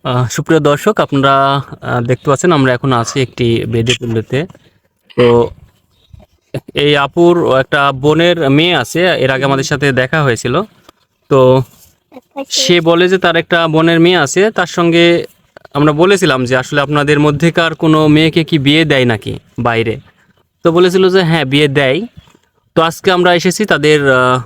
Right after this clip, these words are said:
তারা এখানে আছে অনেক দিন ধরে আমাদের এলাকাতে। আপনার বোনের মেয়ে কি আছে?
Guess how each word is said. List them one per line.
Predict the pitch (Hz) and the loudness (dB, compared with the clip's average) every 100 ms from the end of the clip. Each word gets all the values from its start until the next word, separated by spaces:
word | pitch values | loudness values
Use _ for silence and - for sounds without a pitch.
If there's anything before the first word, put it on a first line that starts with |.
| _ | _
তারা | - 135 | -4 -2
এখানে | 135 156 143 143 139 - | -2 -2 -2 0 0 -2
আছে | - 123 - | -6 -6 -2
অনেক | 143 131 123 | -2 0 0
দিন | 131 | 0
ধরে | 123 113 135 | 0 0 0
আমাদের | 131 117 | 0 0
এলাকাতে। | 117 113 113 107 160 | 0 0 -4 -4 -4
আপনার | 220 _ _ _ _ - 165 | -6 _ _ _ _ -4 0
বোনের | 190 214 | 2 2
মেয়ে | 214 226 | 2 0
কি | 214 | 0
আছে? | 175 - 240 120 | -2 0 -2 -2